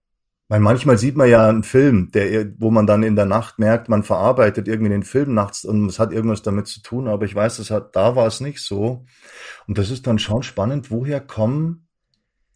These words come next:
diese Bilder dann, die ja dann wirklich auch wie, wie ein Film sind, die sind total, weißt du ja selber, die sind total, ähm, plastisch und greifbar. Und das Gefühl, das damit verbunden ist,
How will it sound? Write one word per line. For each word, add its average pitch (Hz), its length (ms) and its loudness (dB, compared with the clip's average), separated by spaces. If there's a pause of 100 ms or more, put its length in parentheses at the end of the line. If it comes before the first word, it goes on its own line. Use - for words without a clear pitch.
(800)
diese 107 180 2
Bilder 127 480 6
dann, 90 280 -2
die 110 100 0
ja 107 140 6
dann 98 200 2
wirklich 123 380 -2
auch 104 340 -2
wie, 117 240 -4
wie 123 120 0
ein 139 80 -2
Film 147 300 -2
sind, 104 160 2
die 101 40 -2
sind 110 320 -4
total, 113 420 0
weißt 113 220 2
du 117 60 -2
ja 104 40 2
selber, 113 380 0
die 92 80 -6
sind 107 260 -4
total, 117 680 -2
ähm, 104 400 -2
plastisch 120 480 -6
und 104 180 -4
greifbar. 113 480 -4
Und 98 140 -4
das 107 140 -4
Gefühl, 185 400 -6
das - 180 -4
damit 107 320 0
verbunden 120 540 -6
ist, - 280 -8